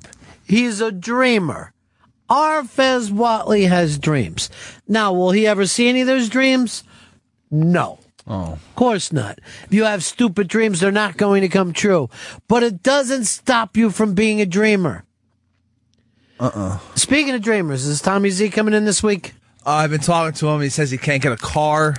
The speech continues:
Speaker 2: this week, but he should be good next
Speaker 1: He
Speaker 2: week.
Speaker 1: has all kinds of problems now.
Speaker 2: Oh, yeah.
Speaker 1: Since we,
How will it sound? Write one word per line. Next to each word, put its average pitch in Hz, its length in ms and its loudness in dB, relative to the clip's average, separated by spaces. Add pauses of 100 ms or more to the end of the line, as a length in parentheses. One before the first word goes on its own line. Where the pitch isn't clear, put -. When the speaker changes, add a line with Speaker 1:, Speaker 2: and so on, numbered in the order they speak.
Speaker 2:
this 160 220 0
week, 160 220 0
but 131 100 2
he 127 80 -2
should 143 180 -6
be 135 80 -2
good 127 240 -2
next 104 280 -6
Speaker 1:
He 214 300 2
Speaker 2:
week. 185 140 -6
Speaker 1:
has 160 320 0
all 196 120 2
kinds 202 240 0
of 175 80 0
problems 175 500 -2
now. 120 240 -2
Speaker 2:
Oh, 104 140 -2
yeah. 87 260 -4
Speaker 1:
Since 175 300 0
we, 196 340 0